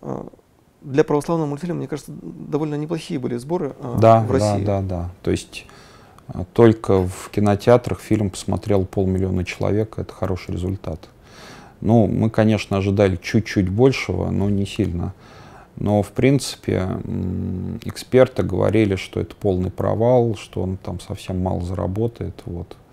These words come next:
Speaker 2: Но вполне приличные сборы были, да.
Speaker 1: Некие люди говорят, тоже, может быть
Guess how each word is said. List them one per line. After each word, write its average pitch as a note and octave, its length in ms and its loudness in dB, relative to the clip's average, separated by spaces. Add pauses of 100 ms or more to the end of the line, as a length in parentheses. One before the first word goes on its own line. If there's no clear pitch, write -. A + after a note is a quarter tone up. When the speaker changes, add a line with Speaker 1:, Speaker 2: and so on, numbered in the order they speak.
(600)
Speaker 2:
Но G#2+ 440 0 (420)
вполне G2+ 420 -2
приличные F#2+ 560 -4
сборы F#2 300 -6
были, F2 260 -8
да. F#2 240 -8 (640)
Speaker 1:
Некие D3+ 480 0
люди E3 460 -4
говорят, C3+ 340 -2 (600)
тоже, C3 180 -12
может B2 200 -8
быть B2 200 -8